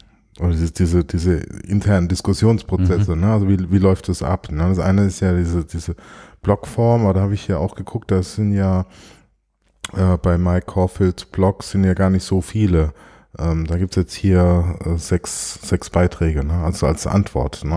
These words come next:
Speaker 1: Also das,
Speaker 2: Mhm.
Speaker 1: das ist jetzt auch nicht, also für so ein Thema. Also ich hätt-, ich hab spontan mehr erwartet,
Speaker 2: Mhm.
Speaker 1: aber, ähm, das,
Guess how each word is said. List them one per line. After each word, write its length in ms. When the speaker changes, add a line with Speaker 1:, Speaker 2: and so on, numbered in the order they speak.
Speaker 1:
Also 200
das, 140
Speaker 2:
Mhm. 320
Speaker 1:
das 120
ist 60
jetzt 140
auch 160
nicht, 120
also 220
für 100
so 120
ein 100
Thema. 300
Also 260
ich 120
hätt-, 240
ich 120
hab 100
spontan 460
mehr 160
erwartet, 540
Speaker 2:
Mhm. 260
Speaker 1:
aber, 640
ähm, 320
das, 480